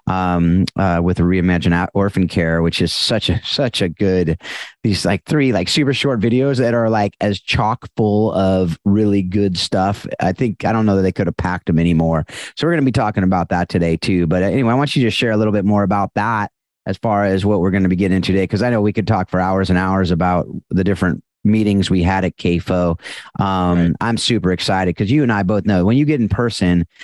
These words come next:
Speaker 1: you f-, like, you could be on Zoom for hours and hours and hours. You can do that same amount in fifteen to twenty minutes in person,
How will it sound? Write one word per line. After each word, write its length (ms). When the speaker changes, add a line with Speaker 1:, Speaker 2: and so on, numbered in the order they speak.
Speaker 1:
you 100
f-, 200
like, 240
you 100
could 160
be 140
on 180
Zoom 300
for 140
hours 300
and 60
hours 220
and 100
hours. 300
You 80
can 140
do 80
that 160
same 220
amount 280
in 60
fifteen 320
to 60
twenty 260
minutes 260
in 100
person, 520